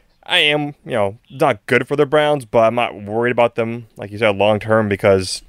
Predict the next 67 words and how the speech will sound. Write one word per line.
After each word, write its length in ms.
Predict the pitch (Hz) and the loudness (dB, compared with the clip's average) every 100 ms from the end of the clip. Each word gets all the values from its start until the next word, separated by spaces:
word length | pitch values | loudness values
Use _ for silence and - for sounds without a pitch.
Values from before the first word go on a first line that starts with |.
| - | -14
you 60 | 104 | -12
know, 60 | |
the 80 | 98 | -10
Chiefs 300 | - - 135 | -6 -4 0
are 80 | 120 | 2
the 80 | 104 | 0
Chiefs, 380 | - 110 107 - | -2 -2 -2 -4
and 120 | 95 | -10
the 40 | |
Chiefs 240 | - 113 101 | -6 -6 -2
don't 220 | 104 - | -2 -2
lose 160 | 104 98 | -4 -4
many 160 | 101 92 | -4 -4
games 220 | 95 90 | -6 -6
at 100 | 90 | -2
home. 300 | 104 113 123 _ - - - | 2 2 -2 _ -20 -20 -12
Um, 280 | 90 80 - _ - | -10 -10 -12 _ -4
what 180 | 104 | 0
I 100 | 104 - | 0 0
am 220 | 127 147 | 0 0
worried 180 | 156 170 | 2 0
about 300 | 170 170 165 | 2 4 4
is 80 | 123 | 2
that 120 | 113 107 | 0 0
they 80 | |
had 100 | 110 | 0
a 40 | 107 | 0
chance 240 | - 117 | 0 -4
to 80 | - | -4
win 80 | 110 | -6
the 80 | 104 | -2
game 240 | 120 143 | -2 -2
with 100 | 135 | -4
Baker 220 | 110 101 | -4 -2
Mayfield, 420 | 107 117 139 139 - | -2 -2 0 -2 -2
and 120 | 104 | -4
once 180 | 104 - | -4 -4
again, 200 | - 120 | -2 -2
he 200 | 117 117 | -2 0
didn't 160 | 107 104 | 0 0
come 180 | 104 | -2
through 140 | 101 104 | -2 -2
in 60 | |
the 60 | 95 | -2
clutch. 380 | - - - - _ _ _ _ | -6 -8 -10 -20 _ _ _ _
He's 180 | 95 98 | -14 -12
a 20 | |
good 160 | - 107 | -6 -4
quarterback, 580 | - 127 131 143 - - _ _ _ _ - | 0 2 4 2 0 -12 _ _ _ _ -12
uh, 200 | 92 90 | -10 -8
there's 140 | 92 | -6
no 80 | 104 | -2
doubt 180 | 107 101 | 0 0
about 220 | 101 98 | -2 0
that, 280 | 123 135 135 _ - | 2 2 0 _ -6
but 200 | 107 - _ _ _ | -6 -6 _ _ _
he, 240 | 117 120 | -12 -6
I 120 | 101 117 | -2 0
don't 140 | 120 | 0
think 140 | 120 | -4
he's 80 | 113 | -6
ever 220 | - 110 104 | -2 -2 -2
gonna 340 | 101 107 101 | -4 -4 -2
reach 240 | 98 98 | -4 -4
that 200 | - 98 | -2 -2
elite 360 | 95 98 101 - | -2 -4 -6 -6
level. 440 | 95 92 - - | -4 -4 -6 -10